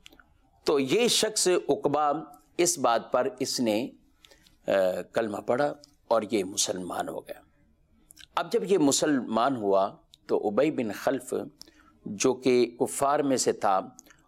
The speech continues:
اور، آ، مسلمانوں کا بہت بڑا ایک دشمن تھا، تو اس کو جب پتہ چلا کہ عقبہ جو میرا دوست ہے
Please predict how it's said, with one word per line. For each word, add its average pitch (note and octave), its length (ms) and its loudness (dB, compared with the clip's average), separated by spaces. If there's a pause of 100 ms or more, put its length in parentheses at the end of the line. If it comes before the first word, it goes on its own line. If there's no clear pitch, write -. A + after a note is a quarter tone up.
اور، A2 240 4
آ، G#2 460 4
مسلمانوں B2+ 640 2
کا C3 100 0
بہت G#2 260 -4
بڑا A#2 160 0
ایک A2 180 -4
دشمن C3+ 720 0
تھا، - 480 -8 (760)
تو G2+ 420 4 (200)
اس - 160 0
کو G#3 100 0
جب E3 160 2 (100)
پتہ A#2 200 -2 (120)
چلا F#2+ 340 2
کہ B2+ 260 -8 (200)
عقبہ D3+ 460 0
جو D#3 160 0
میرا G#2+ 260 0
دوست C3 680 0
ہے F#2 480 -2